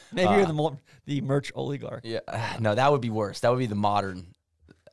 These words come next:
Speaker 2: I think Czar is a little, you know, it's, it's historic. Anyway,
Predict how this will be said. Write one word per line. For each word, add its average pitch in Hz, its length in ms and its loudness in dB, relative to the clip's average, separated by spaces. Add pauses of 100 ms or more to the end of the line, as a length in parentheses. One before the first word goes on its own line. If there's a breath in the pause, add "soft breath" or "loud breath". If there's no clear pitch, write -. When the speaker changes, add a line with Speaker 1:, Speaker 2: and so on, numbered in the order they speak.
(140)
Speaker 2:
I - 40 -6
think 143 140 0
Czar 117 300 6
is 101 80 -4
a 104 60 -8
little, 98 300 -4
you - 120 -10
know, 92 80 -4
it's, - 140 -16
it's - 160 -8
historic. 98 580 -6
Anyway, 113 320 0